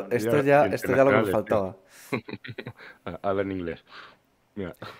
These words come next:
Speaker 2: ¿Hablas inglés? No, yo no. <laughs> Yo no sé inglés, tío. Ah. Em, ¿qué estamos hablando, chicos?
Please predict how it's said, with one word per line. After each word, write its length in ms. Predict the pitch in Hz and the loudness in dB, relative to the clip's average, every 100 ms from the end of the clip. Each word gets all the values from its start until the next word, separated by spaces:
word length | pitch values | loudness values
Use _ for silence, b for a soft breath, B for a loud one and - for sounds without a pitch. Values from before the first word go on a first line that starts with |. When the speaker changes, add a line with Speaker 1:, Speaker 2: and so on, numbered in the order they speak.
| - | 0
Speaker 2:
¿Hablas 260 | 123 151 160 | 8 8 8
inglés? 360 | 139 156 131 | 6 6 6
No, 180 | 139 131 - | 2 -2 -4
yo 180 | 139 131 | 2 4
no. 220 | 131 - | 4 0
<laughs> 2250 | - - - 381 381 381 392 381 370 - - 123 135 - - 147 - - - - - 147 | -6 -6 0 0 2 2 2 2 2 0 -10 -6 -6 -6 -10 -10 -12 -14 -14 -16 -6 0
Yo 120 | 143 | 2
no 100 | 139 | 2
sé 160 | 151 127 | 2 2
inglés, 360 | 127 131 120 | 2 0 0
tío. 180 | - 110 - B B B B B _ _ _ _ _ 117 _ - _ _ _ _ _ _ _ - | -6 -8 -10 B B B B B _ _ _ _ _ -20 _ -20 _ _ _ _ _ _ _ 0
Ah. 300 | 127 120 117 - _ _ _ _ _ _ _ _ _ _ _ _ _ _ _ _ _ _ _ _ _ _ _ _ 226 269 _ _ _ _ _ _ _ _ _ _ _ | 2 2 -2 -16 _ _ _ _ _ _ _ _ _ _ _ _ _ _ _ _ _ _ _ _ _ _ _ _ _ _ _ _ _ _ _ _ _ _ _ _ _
Em, 1300 | 131 120 120 117 117 113 110 107 104 104 101 101 120 _ | 2 4 6 6 4 4 2 -2 -4 -6 -6 -8 -12 _
¿qué 100 | - | -8
estamos 260 | 123 147 117 | 0 0 2
hablando, 240 | 104 117 | 0 0
chicos? 360 | 101 113 98 | -4 -6 -8